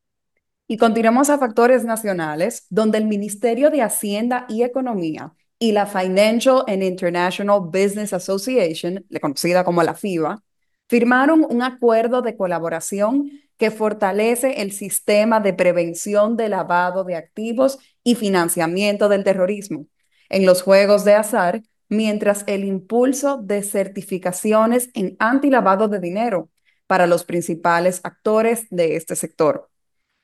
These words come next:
El convenio fue rubricado por el ministro Magín Díaz y el director ejecutivo de fiba, el señor David Schwartz, quienes coincidieron en la necesidad de esta alianza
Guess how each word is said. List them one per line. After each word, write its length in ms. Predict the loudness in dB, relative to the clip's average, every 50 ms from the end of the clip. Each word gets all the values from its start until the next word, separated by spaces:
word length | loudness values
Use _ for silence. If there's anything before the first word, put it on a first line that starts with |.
| _ _ _ _ _ _
El 140 | 0 0 0
convenio 640 | 2 0 0 2 0 0 -2 -4 -6 -8 -8 -10 _ _ _ _ _ _ _
fue 120 | 0 0 2
rubricado 720 | 4 4 4 2 0 0 0 2 2 4 4 2 2 0
por 160 | 0 0 0
el 140 | 0 -2 -4
ministro 920 | -4 -6 -6 -6 -6 -8 -8 -10 -8 -4 -2 0 0 -2 -2 -8 -16 _ _ _ _
Magín 340 | -10 -8 -6 -4 -2 -2 0
Díaz 460 | 0 0 0 2 0 0 0 -4 -10 _ _ _ _ _
y 120 | 2 4 4
el 100 | 4 4
director 380 | 4 0 0 2 0 -2 -2
ejecutivo 640 | 0 -2 -2 -2 -2 -4 -6 -4 -4 0 0 2 2
de 100 | 0 -2
fiba, 580 | -4 -4 -6 -4 -4 -4 -4 -6 -8 -12 -16 _
el 100 | -12 -8
señor 560 | -4 -4 -2 2 4 4 6 6 6 4 2 0
David 380 | 0 0 0 0 0 -2 -4 -4
Schwartz, 720 | -6 -6 -2 2 2 2 2 0 -2 -8 -12 -12 _ _ _ _ _ _ _
quienes 380 | -2 0 0 0 0 -2 -4 -4
coincidieron 920 | -2 -4 -2 -4 -6 -8 -8 -6 -2 0 0 0 0 0 -2 -4 -6 -6 -6
en 160 | -6 -6 -4
la 120 | -4 -4 -4
necesidad 720 | -4 -4 -4 -6 -6 -6 -6 -6 -2 0 2 2 2 2
de 340 | 0 0 0 0 0 0 0
esta 240 | -2 -2 -2 -2 -2
alianza 600 | 0 0 0 0 -2 -4 -8 -8 -8 -10 -10